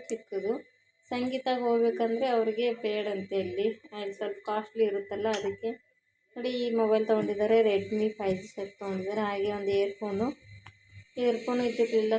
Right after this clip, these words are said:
ತುಂಬ ದಿನದಿಂದ ತೊಗೊಳ್ಬೇಕಂದ್ರೆ ಆಗ್ತಾಯಿಲ್ಲ, ಅದಕ್ಕೆ ಇಯರ್‌ಫೋನು, ಒಂದು ಮೊಬೈಲು. ಅವ್ರದ್ದು ಹಳೆ ಮೊಬೈಲ್ ಇತ್ತು ಫ್ರೆಂಡ್ಸ್, ಕಳೆದೋಯ್ತು. ಅದು ಯಾರಿಗೂ, OnePlus ಇತ್ತು, ಅದು ಎಷ್ಟು ಚೆನ್ನಾಗಿರೋದು, ಬರೀ ಒನ್ ಇಯರ್ ಆಗಿತ್ತು ಅಷ್ಟೇ ತೊಗೊಂಡು. ಸಿಕ್ಕಿದವ್ರು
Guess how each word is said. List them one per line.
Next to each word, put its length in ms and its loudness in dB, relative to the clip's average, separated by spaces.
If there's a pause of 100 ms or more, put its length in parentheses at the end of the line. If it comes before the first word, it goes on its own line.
ತುಂಬ 200 0 (180)
ದಿನದಿಂದ 420 0
ತೊಗೊಳ್ಬೇಕಂದ್ರೆ 880 -2
ಆಗ್ತಾಯಿಲ್ಲ, 480 -6 (1200)
ಅದಕ್ಕೆ 440 0 (320)
ಇಯರ್‌ಫೋನು, 560 0
ಒಂದು 240 0
ಮೊಬೈಲು. 440 2 (460)
ಅವ್ರದ್ದು 280 6
ಹಳೆ 140 8 (120)
ಮೊಬೈಲ್ 320 6
ಇತ್ತು 160 -6
ಫ್ರೆಂಡ್ಸ್, 420 0 (100)
ಕಳೆದೋಯ್ತು. 680 0
ಅದು 220 -2 (140)
ಯಾರಿಗೂ, 400 0 (220)
OnePlus 500 -2
ಇತ್ತು, 220 -8
ಅದು 160 0
ಎಷ್ಟು 280 -2
ಚೆನ್ನಾಗಿರೋದು, 680 -2 (420)
ಬರೀ 240 4 (140)
ಒನ್ 160 4
ಇಯರ್ 300 6
ಆಗಿತ್ತು 300 2
ಅಷ್ಟೇ 240 -2 (100)
ತೊಗೊಂಡು. 420 -2 (880)
ಸಿಕ್ಕಿದವ್ರು 500 2